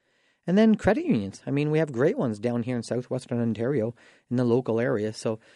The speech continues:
sometimes that's a niche market. Sometimes you might have a,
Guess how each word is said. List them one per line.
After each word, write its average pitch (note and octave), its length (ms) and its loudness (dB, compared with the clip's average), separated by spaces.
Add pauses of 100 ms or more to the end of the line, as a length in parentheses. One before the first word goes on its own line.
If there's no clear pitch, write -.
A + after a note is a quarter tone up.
(160)
sometimes D3 400 -8
that's C#3 220 -8
a F#3 80 -2
niche A#2 280 -6
market. F#2+ 360 -10
Sometimes B2 440 -4
you B2 60 -4
might B2 160 -2
have B2 220 -4
a, G#2+ 160 -6